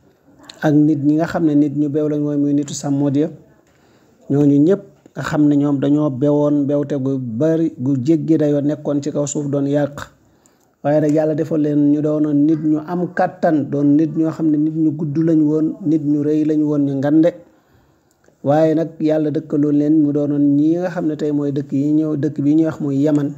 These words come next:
ñu dëkke woon fa. Doonoon nit ñoo xam ne dëkk gi dëkke woon ci xur yi, ci, ci xeer yi ak montagne yooyu noonu, taxoon na sunu Borom defal leen ñu doon nit ñu am kàttan, ñoo xam ne lu ñu bëgg a jëf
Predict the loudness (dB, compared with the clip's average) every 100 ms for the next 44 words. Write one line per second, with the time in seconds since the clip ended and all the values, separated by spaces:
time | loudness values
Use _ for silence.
0 | -4 -4 -2 0 0 0 -2 -6 -18 _
1 | _ _ _ _ _ _ -2 2 2 2
2 | 0 -2 -2 -2 -2 0 0 -2 -4 -4
3 | -2 -2 -2 -2 0 0 -2 -2 0 2
4 | 2 -2 -2 -2 0 -4 0 0 2 -2
5 | -4 -6 -2 0 -2 -2 0 0 0 0
6 | -2 -4 -4 -4 -4 -2 -2 -2 -4 -4
7 | -2 0 2 0 0 0 0 -4 -6 -4
8 | -4 -2 0 -2 -4 -14 _ -20 _ _
9 | _ _ -2 2 4 4 4 2 2 0
10 | -2 -2 -4 -6